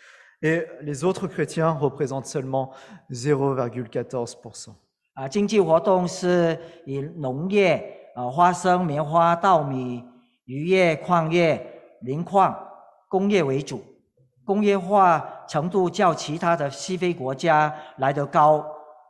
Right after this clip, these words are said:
Speaker 2: 西非国家中央银行总部是设于首都，啊，达-，啊，这个，啊，达格尔。
Speaker 1: Comme vous le lisez sur, euh, les slides, euh,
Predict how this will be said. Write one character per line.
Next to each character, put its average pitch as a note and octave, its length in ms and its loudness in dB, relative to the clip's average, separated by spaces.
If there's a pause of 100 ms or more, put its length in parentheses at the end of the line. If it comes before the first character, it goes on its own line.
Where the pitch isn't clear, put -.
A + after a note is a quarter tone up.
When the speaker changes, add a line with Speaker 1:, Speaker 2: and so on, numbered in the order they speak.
Speaker 2:
西 - 160 -4
非 G#3 140 2
国 D#3+ 160 2
家 G3 200 2
中 G3+ 200 0
央 F#3+ 200 2
银 E3 180 -2
行 D#3+ 160 0
总 B2 200 -4
部 E3 320 -2 (480)
是 E3 720 -4
设 F3+ 240 2
于 A#2 240 -4
首 A2+ 320 -10
都， E3 440 0 (280)
啊， A2 180 -12
达-， A2+ 260 -10 (240)
啊， - 240 -14
这 C3+ 280 -6
个， A#2 380 -8 (400)
啊， G#2+ 260 -10
达 B2+ 200 -6
格 C3 200 -6
尔。 G2+ 200 -8 (1800)
Speaker 1:
Comme D#3+ 180 2
vous C#3+ 160 -4
le D3+ 100 4
lisez C#3+ 300 0
sur, B2 280 -2
euh, G#2+ 140 -6
les G#2 60 -10
slides, E3 440 -2 (480)
euh, A#2+ 320 -4